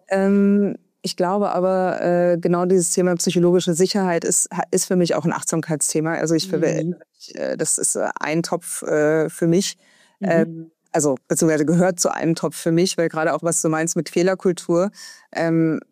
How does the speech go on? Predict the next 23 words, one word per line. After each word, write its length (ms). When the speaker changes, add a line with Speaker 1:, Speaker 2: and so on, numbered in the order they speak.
Speaker 1:
bei 140
uns 320
ist 280
eine 840
sehr, 560
also 420
wir 160
alle 180
machen 400
andauernd 440
Fehler. 320
Wir 120
haben 180
einen, 340
äh, 420
in 140
unserem 300
Joe 120
Fix 260
haben 160
wir 180
einen 160
Scheißhaufen, 840